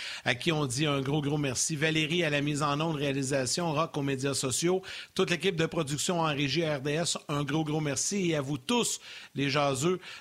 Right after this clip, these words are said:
euh, que ce soit sur les différentes plateformes, à la télé, euh, sur les médias sociaux, via YouTube, Facebook, R D S point C A, à vous tous, un gros, gros merci. Et comme à l'habitude, Martin, on y va avec nos trois étoiles.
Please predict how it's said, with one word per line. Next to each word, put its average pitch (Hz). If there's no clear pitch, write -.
euh, 123
que 120
ce 143
soit 160
sur 147
les 139
différentes 151
plateformes, 170
à 214
la 254
télé, 220
euh, 139
sur 220
les 214
médias 190
sociaux, 196
via 170
YouTube, 165
Facebook, 170
R 147
D 151
S 156
point 147
C 151
A, 151
à 127
vous 143
tous, -
un 156
gros, 160
gros 151
merci. 151
Et 170
comme 151
à 147
l'habitude, 147
Martin, 185
on 131
y 127
va 156
avec 151
nos 151
trois 135
étoiles. 127